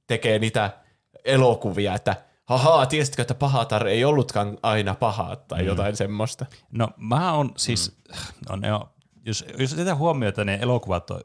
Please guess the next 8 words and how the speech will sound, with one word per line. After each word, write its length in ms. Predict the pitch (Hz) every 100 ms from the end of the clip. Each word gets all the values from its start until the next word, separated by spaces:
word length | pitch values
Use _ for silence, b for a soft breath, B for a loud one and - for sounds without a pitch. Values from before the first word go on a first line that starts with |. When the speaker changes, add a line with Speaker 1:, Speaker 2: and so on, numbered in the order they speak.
| 107
Speaker 2:
yleensä 240 | 95 98
aika 300 | 95 95 - -
niinku 180 | 104 98 101
ultrapaskaläjiä, 960 | 98 - 90 - - 90 85 87 92 107 B B B B
<laughs> 320 | B B -
niin 320 | 110 107 107 B B B 120
ne 320 | 131 131 -
niinku, 280 | 135 135 143